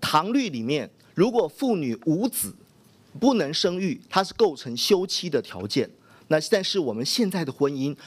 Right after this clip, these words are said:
不会把生育当作要件之一。在释字三百六十五号解释之前，我们的民法是非常非常的重男轻女，许多的权利都是由夫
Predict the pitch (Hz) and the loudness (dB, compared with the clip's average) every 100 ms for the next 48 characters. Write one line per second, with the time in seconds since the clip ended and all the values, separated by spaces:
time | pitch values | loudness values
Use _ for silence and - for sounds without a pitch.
0 | - - 185 262 - 92 - - 180 175 | -2 2 4 4 2 0 -6 -2 -2 -2
1 | 185 110 - 143 156 165 107 - 156 104 | -4 0 2 2 0 -2 -2 0 0 0
2 | - 113 101 95 127 104 - - - - | -4 -6 -4 -6 -6 -8 -10 -18 -20 -20
3 | - - _ - - 285 254 - 302 226 | -20 -20 _ -20 4 4 4 -2 -4 -4
4 | 247 233 269 269 185 160 247 - 185 147 | -2 0 2 0 -2 0 -2 0 0 -2
5 | - 208 165 117 - 156 175 - 120 110 | 0 0 0 -6 -8 -6 -6 -2 -4 -4
6 | - - 165 160 220 254 214 208 247 175 | -16 0 2 2 0 0 0 -2 0 -2
7 | 107 - 196 - 262 269 - 147 160 214 | -2 -6 -6 0 0 0 -4 -4 0 -2
8 | 220 135 120 143 131 90 _ _ - 233 | -2 -6 -2 0 0 -2 _ _ 0 0
9 | 139 123 120 127 - 151 131 - _ - | 0 -4 -4 -6 -4 -2 -2 -4 _ -20
10 | - - - 220 269 269 240 - 131 170 | -12 -4 0 0 2 2 2 0 -2 0
11 | 208 - _ _ - 202 196 - 156 117 | -2 -4 _ _ 2 4 4 0 -2 -2
12 | 117 - _ - 226 226 | -2 -8 _ -2 2 2